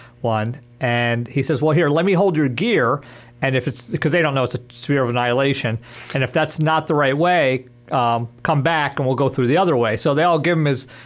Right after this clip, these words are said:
his gear, <laughs> their gear. They all go through the right one. Well, he knows it's a sphere of annihilation, so he takes all the party's magic items, just heads back to town, 'cause he's f-, made off far better than he would going through the Tomb of Annihilation,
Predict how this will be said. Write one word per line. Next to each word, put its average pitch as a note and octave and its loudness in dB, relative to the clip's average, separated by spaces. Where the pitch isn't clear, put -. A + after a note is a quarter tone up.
his C3+ 2
gear, D3 2
<laughs> - -12
their C#3+ 0
gear. F3 2
They D#3+ 4
all F3 4
go D#3+ 2
through D#3+ 2
the C#3+ 2
right D#3 2
one. C#3 2
Well, C3 2
he D#3+ 2
knows D#3 2
it's C#3 -2
a - 0
sphere D#3+ 0
of - 2
annihilation, C#3+ 0
so C#3 2
he E3 2
takes D#3+ 0
all D#3+ 2
the D3+ 0
party's D3+ 0
magic D3 0
items, C3+ 0
just C#3+ -2
heads C#3+ -2
back C3+ -2
to - -2
town, D3 0
'cause C3 -2
he's D3+ 0
f-, - -6
made F3 4
off D#3+ 0
far F#3 4
better F3 2
than D#3+ 2
he E3 2
would D#3 2
going D#3 2
through D#3+ 2
the D#3 2
Tomb F#3+ 0
of D#3+ 0
Annihilation, D#3 0